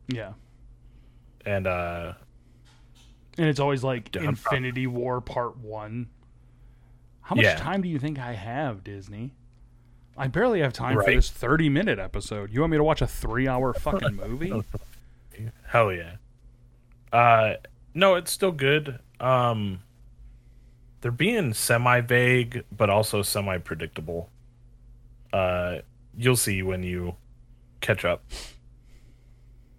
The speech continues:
Speaker 2: What's
Speaker 1: I'm definitely
Speaker 2: else?
Speaker 1: excited.
Speaker 2: Uh,
Speaker 1: The wedding episode was good. I like the wedding episode.
Speaker 2: The wedding episode was fun. I,
Speaker 1: Yeah.
Speaker 2: I
Speaker 1: I
Speaker 2: will
Speaker 1: don't
Speaker 2: go
Speaker 1: trust that
Speaker 2: as far as
Speaker 1: guy.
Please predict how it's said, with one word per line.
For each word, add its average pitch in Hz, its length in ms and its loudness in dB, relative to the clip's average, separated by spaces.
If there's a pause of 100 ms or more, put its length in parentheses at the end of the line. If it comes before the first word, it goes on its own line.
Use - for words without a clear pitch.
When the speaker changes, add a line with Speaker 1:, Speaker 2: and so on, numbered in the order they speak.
(480)
Speaker 2:
What's 117 240 2
Speaker 1:
I'm 101 60 6
definitely 95 100 6
Speaker 2:
else? 92 140 2
Speaker 1:
excited. 101 320 2
Speaker 2:
Uh, - 40 2
Speaker 1:
The 175 80 4
wedding 240 260 4
episode 131 360 -2
was 104 100 -12
good. 104 340 -10
I 127 60 -12
like 135 140 -8
the 117 80 -10
wedding 92 220 -14
episode. 101 360 -20 (800)
Speaker 2:
The 127 60 -2
wedding 160 260 4
episode 131 360 -2
was 101 140 -6
fun. - 200 -10 (120)
I, 165 160 8
Speaker 1:
Yeah. 143 120 2
Speaker 2:
I 123 120 2
Speaker 1:
I - 20 4
Speaker 2:
will 156 140 6
Speaker 1:
don't 175 200 12
Speaker 2:
go - 60 2
Speaker 1:
trust 156 220 10
that 123 200 4
Speaker 2:
as 131 60 6
far 147 160 6
as 131 100 2
Speaker 1:
guy. - 60 -8